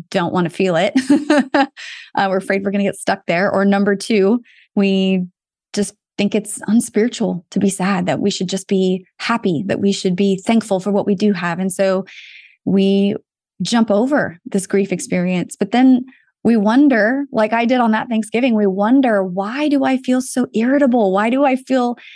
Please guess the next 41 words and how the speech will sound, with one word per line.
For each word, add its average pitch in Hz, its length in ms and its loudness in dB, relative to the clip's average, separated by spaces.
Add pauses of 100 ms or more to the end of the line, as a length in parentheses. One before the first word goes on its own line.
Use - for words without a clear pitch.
(160)
so - 240 -2
overwhelmed? 220 920 2
Why 208 180 0
does 247 180 2
it 226 80 -4
still 220 260 -2
feel 220 280 0
like 214 180 -2
there's 196 200 -2
this 190 140 -6
heavy 208 300 -2
weight 180 400 -2 (120)
over 214 280 2
me?" 165 340 -2 (360)
And 208 100 2
God 294 240 2
gave 262 180 4
us 302 200 0
our 220 140 0
emotions 196 960 0 (600)
so - 240 -2
that 226 220 0
we 226 440 0
could 226 600 -2
understand 233 580 2
where 214 120 2
we 208 140 4
do 196 180 0
have 208 240 -4
needs 185 680 -2 (600)
and 190 600 0 (220)
where 202 160 2
we 214 160 0
would 220 120 2
be 214 120 2
drawn 190 380 0
to 202 120 -2
him 196 540 0
to 208 100 -2
have 196 240 -2
him 196 440 -4